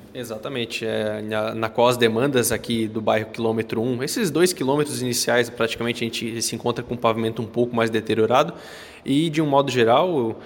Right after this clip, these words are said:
o pavimento não se encontra em estado tão ruim assim, mas chegando lá na comunidade do Palermo, naquela localização, a gente também tem dois pontos lá preocupantes, que acaba a água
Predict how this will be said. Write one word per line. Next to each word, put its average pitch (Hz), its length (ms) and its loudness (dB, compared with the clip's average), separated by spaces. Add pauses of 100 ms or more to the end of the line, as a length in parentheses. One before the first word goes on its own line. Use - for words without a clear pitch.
(180)
o - 240 -6
pavimento 117 560 0
não 117 100 -2
se - 120 -4
encontra 120 340 -2
em - 20 -2
estado 113 340 0
tão 127 160 0
ruim 131 280 0
assim, 202 240 -2
mas 226 340 -4
chegando 151 300 -2
lá 147 100 4
na 147 80 2
comunidade 127 520 0
do 123 80 -4
Palermo, 120 460 0
naquela 117 220 0
localização, 117 460 0
a 117 40 -2
gente 113 100 -8
também 117 160 -2
tem 117 160 -2
dois 117 180 2
pontos 117 280 -6
lá 110 180 4
preocupantes, - 960 0
que 113 500 0
acaba 113 600 4 (320)
a 113 180 6
água 110 480 2